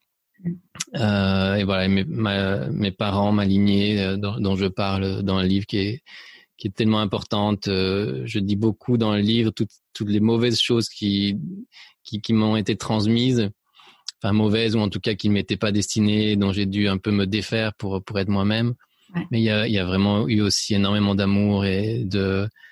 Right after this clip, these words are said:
Speaker 1: de compréhension et d'encouragement. Et donc ça, c'est super, euh,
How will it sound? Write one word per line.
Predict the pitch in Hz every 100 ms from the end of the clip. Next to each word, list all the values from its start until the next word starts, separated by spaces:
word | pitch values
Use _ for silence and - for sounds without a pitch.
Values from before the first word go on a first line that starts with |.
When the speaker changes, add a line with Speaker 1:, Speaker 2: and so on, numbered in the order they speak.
| - _ -
Speaker 1:
de | 104
compréhension | 95 101 - 110 98 - 110 107 110
et | 104 95 101 113
d'encouragement. | 104 95 104 101 98 107 107
Et | 101
donc | 98 92
ça, | 104
c'est | -
super, | - - 101 101
euh, | 98 98